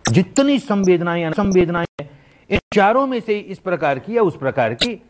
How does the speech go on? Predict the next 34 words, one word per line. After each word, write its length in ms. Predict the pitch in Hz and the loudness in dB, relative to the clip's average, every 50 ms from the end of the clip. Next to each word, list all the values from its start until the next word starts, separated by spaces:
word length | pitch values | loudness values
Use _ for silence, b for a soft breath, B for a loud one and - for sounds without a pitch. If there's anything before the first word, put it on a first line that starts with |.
| b b b b - | b b b b 0
लेकिन 260 | 180 202 208 233 214 | 0 0 2 -2 -4
इन 140 | 226 226 202 | -2 -4 -2
चारों 300 | - 202 190 202 233 226 | 0 0 0 0 0 -2
को 80 | 208 | -4
छोड़ 180 | - 208 208 208 | -2 -2 -2 -2
के 80 | 196 196 | -2 -4
पांचवी 320 | 190 185 185 - - 202 | -4 -4 -6 -4 -6 -6
नहीं 180 | 180 180 185 185 | -4 -4 -4 -4
होती। 280 | 175 170 - - - - _ _ _ _ _ _ _ _ - | -6 -8 -10 -14 -18 -20 _ _ _ _ _ _ _ _ -2
पांचवी 360 | 175 175 190 190 - 226 233 | 0 0 0 -2 -4 -4 -4
तो 120 | - 220 | -2 -2
इसके 240 | 220 202 - - 220 | -2 -2 -2 -2 -2
परे 280 | - - 180 175 - 220 | -2 0 0 -2 -2 -2
की 120 | 165 196 | -4 -4
जब 140 | 180 190 160 | -4 -2 0
होगी, 280 | 151 156 135 104 92 - _ _ _ - 147 | 0 0 -2 -4 -6 -10 _ _ _ -10 -6
निर्वाण 300 | 160 160 180 180 175 170 | -4 -2 -2 -2 -2 -2
की 120 | - 165 | -2 0
अवस्था 320 | 156 143 135 139 - 143 131 | 0 0 -2 -2 -2 0 0
होगी, 300 | 123 110 107 113 107 b b b b b _ - | 0 0 0 -4 -6 b b b b b _ 0
तब 200 | 170 185 - - | 0 0 0 -4
कहेंगे 280 | 156 147 151 147 143 143 | -8 -8 -8 -8 -8 -8
ये, 120 | 135 131 | -8 -10
तब 160 | - - 190 | -8 -8 -8
कहेंगे 320 | 180 - - 151 147 139 143 | -8 -2 -2 -2 -2 -2 -4
ये 140 | 139 131 127 - _ _ - | -8 -8 -10 -12 _ _ -14
हुई। 140 | 101 101 95 B B B - - | -12 -12 -12 B B B -8 -4
बाकी 220 | 139 139 - - | -4 -2 -2 -4
चारों 340 | 117 - 151 - 151 175 175 | -4 -4 -4 -4 -4 -6 -8
के 80 | 160 147 | -8 -4
चारों 280 | - 147 143 156 160 | -4 -2 -2 -2 -4
तो 240 | 147 156 160 147 B B B B _ - | -4 -4 -6 -6 B B B B _ -4
इसी 280 | 147 143 - 196 202 | -4 -4 -2 -2 -2
की 200 | 165 - 104 101 | -2 -4 -6 -10